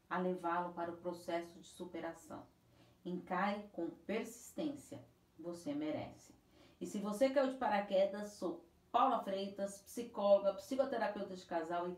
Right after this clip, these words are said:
terapeuta sexual. Te convido a acompanhar os meus textos e vídeos, podcast Relacionamento e Psicologia, no canal do YouTube Paula Freitas Psicóloga, e são todas as descrições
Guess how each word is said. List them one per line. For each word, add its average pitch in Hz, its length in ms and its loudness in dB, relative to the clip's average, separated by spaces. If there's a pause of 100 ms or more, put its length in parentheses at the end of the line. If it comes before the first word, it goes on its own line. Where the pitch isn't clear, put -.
terapeuta 185 680 -2
sexual. - 580 -8 (280)
Te 233 120 -8
convido 254 440 4
a 302 40 8
acompanhar 254 400 2
os 208 100 -4
meus 208 180 -6
textos 262 480 4
e 214 40 -6
vídeos, 202 580 -6 (120)
podcast 254 580 4
Relacionamento 180 560 -2
e - 40 -16
Psicologia, 175 640 -6 (340)
no 262 120 0
canal 240 400 2
do 208 140 -4
YouTube 202 420 -2 (140)
Paula 226 340 6
Freitas 196 320 -6
Psicóloga, 180 560 -2
e 185 40 -6
são 190 260 -8 (180)
todas 233 380 2
as 208 100 -4
descrições 202 880 -8